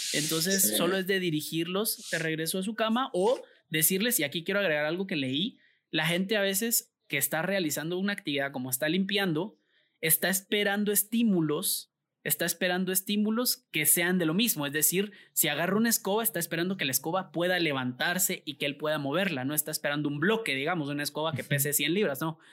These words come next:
Speaker 1: Está esperando una escoba que pueda levantarse, está esperando un piso, está esperando, qué sé yo, la pared, qué sé yo, por lo que esté barriendo. Eh, en el momento en,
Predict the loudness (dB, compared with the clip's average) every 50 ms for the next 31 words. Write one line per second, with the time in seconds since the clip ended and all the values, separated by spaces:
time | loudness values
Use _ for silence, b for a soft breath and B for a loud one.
0 | B B B B -2 -2 -2 0 0 0 0 2 0 0 0 -2 -2 -2 -2 -2
1 | -2 -4 -6 -4 -4 -4 -4 -4 -4 -4 -2 -2 0 0 0 0 0 -2 -4 -4
2 | -4 -4 -2 -2 -2 0 0 0 -2 -2 -2 0 0 2 4 4 4 4 2 0
3 | -4 B B B B B B -6 -4 -2 -2 -2 -2 -2 -2 -2 0 0 0 -2
4 | -2 -2 -2 -4 -2 -2 0 2 2 2 2 0 0 -2 -4 -4 -4 -2 -2 0
5 | 2 2 2 0 0 -2 -4 -4 -2 -4 -4 -6 -6 -6 -6 -8 -6 -6 -4 -2
6 | -2 0 0 2 2 2 2 2 0 -2 -4 B B B B B B B B B
7 | B B -2 0 0 0 0 -2 -2 -2 0 2 2 2 2 0 0 0 -2 -2
8 | -2 -2 -4 -4